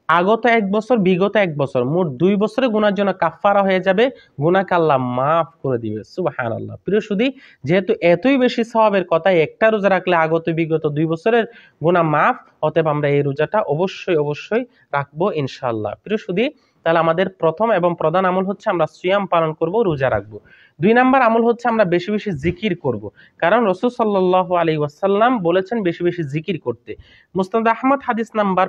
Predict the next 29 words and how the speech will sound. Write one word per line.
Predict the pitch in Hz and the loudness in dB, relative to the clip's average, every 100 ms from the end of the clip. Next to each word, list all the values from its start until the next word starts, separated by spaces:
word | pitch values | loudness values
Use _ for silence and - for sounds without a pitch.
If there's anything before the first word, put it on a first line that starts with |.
| - | 0
পাঁচ | 233 - | -2 -2
হাজার | 185 185 | -6 -4
চারশো | 185 156 - | -2 -4 -4
ছেচল্লিশ, | 156 151 - 196 208 233 175 | -6 -6 -4 -4 -2 -4 -6
রাসূল | 175 165 | -4 -2
বলেন, | 143 175 269 _ _ _ _ - | 0 0 -2 _ _ _ _ -4
"মা | 190 240 | 2 4
মিন | 262 240 | 4 2
আইয়ামিন | 185 180 220 240 233 | 2 2 2 2 2
আ'যামু | 196 208 208 214 214 | 2 0 0 0 0
ইনদাল্লাহি | 196 196 180 175 160 190 208 208 | 0 0 2 0 2 2 2 0
ওয়ালা | 208 165 165 165 | 2 2 4 2
আহাব্বু | 165 - 220 180 175 208 151 | 0 -4 -4 -4 -2 -2 0
ইলাইহি | 160 202 208 220 | 2 2 0 -2
মিনাল | 190 170 151 | 0 2 0
আমালি | 151 190 214 208 | 0 0 0 -2
ফিহিন্না | - 160 151 190 208 262 - _ _ - | -2 -4 -2 0 0 -2 -4 _ _ 0
মিন | 233 202 | 2 2
হাযিহিল | 180 233 233 214 226 208 | 2 2 2 0 0 0
আইয়ামিল | - 180 190 196 170 135 | 0 2 4 2 2 0
আশর, | 190 214 - - _ _ _ | -2 -2 -4 -16 _ _ _
ফাআকসিরু | 170 233 240 - 233 226 | -4 -2 -4 -2 0 0
ফিহিন্না | - 202 190 233 226 | 0 -2 0 0 2
মিনাত | 196 180 - | 2 0 -2
তাহলিল | 170 165 175 226 220 | -4 -2 -2 0 0
ওয়াত | 190 - | -2 -2
তাকবীর | 165 151 185 220 | -4 -2 -2 0
ওয়াত | 180 - | -2 -4
তাহমিদ।" | 143 147 120 | -6 -4 -6